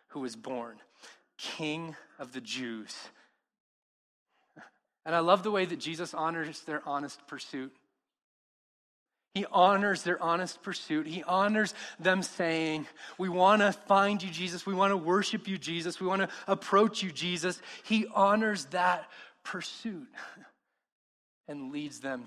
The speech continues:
to the King of Kings and the Lord of Lords. That might be how some of you found yourself here this morning.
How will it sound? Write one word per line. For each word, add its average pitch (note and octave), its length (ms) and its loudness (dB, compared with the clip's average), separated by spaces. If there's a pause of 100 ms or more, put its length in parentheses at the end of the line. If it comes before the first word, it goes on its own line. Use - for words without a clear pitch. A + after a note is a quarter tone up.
(140)
to A#2 300 -6
the B2 100 -14
King A#2+ 280 -10
of A2 120 -10
Kings F#2+ 560 -18
and A2+ 140 -14
the G2 40 -16
Lord F2+ 220 -18
of - 140 -20
Lords. - 440 -20 (1160)
That D#3+ 120 0
might D#3 280 0
be D#3 100 -4
how C#3 160 -2
some C#3+ 240 -4
of C3+ 140 -6
you C3+ 80 -6
found C#3 260 -2
yourself C3 320 -6
here C3+ 180 -8
this C3 200 -16
morning. B2+ 280 -8